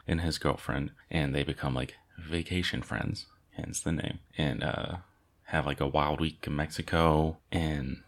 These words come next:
like, it's just, this movie, I didn't, like, read a synopsis or anything, so this whole movie, a lot of the movie, I just felt like I was waiting for the other, like, shoe to drop. Very weird energy.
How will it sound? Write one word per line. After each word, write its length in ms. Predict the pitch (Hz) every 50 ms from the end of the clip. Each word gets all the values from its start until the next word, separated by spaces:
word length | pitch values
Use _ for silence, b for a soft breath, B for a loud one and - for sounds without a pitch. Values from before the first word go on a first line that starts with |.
| _ - -
like, 280 | 95 98 92 87 - -
it's 220 | - 110 - -
just, 340 | - 123 123 123 - - - - - _ _ _ -
this 180 | 113 110 - -
movie, 320 | 123 127 131 131 - -
I 140 | - 113 131
didn't, 140 | 151 165 156
like, 140 | 139 113
read 160 | - 110 117 98
a 60 | 82
synopsis 640 | - - 82 76 76 90 92 - - 117 120 - -
or 60 | 123
anything, 560 | 123 131 127 123 - 127 131 131 127 127 123
so 180 | 113 - - 101
this 140 | 104 104 -
whole 160 | - 135 143
movie, 420 | 143 123 113 113 117 127 123 117 117 -
a 60 | 98
lot 200 | 90 104 113 113
of 60 | 107
the 60 | 101 104
movie, 220 | 104 95 87 80
I 60 | 80
just 200 | 80 87 87 -
felt 300 | - - 90 85 85 -
like 200 | - 80 78 -
I 60 | 80
was 160 | 80 78 76 78
waiting 300 | 78 78 80 80 80 76
for 100 | - 78
the 100 | 73 78
other, 300 | 85 87 82 78 80 78
like, 220 | 78 - - -
shoe 200 | - - - 101
to 100 | 107 117
drop. 320 | 117 - 135 143 143 - - - -
Very 220 | 98 110 135 160
weird 360 | 147 101 95 98 101 110 107 -
energy. 560 | - 107 110 110 113 110 110 107 110 117 117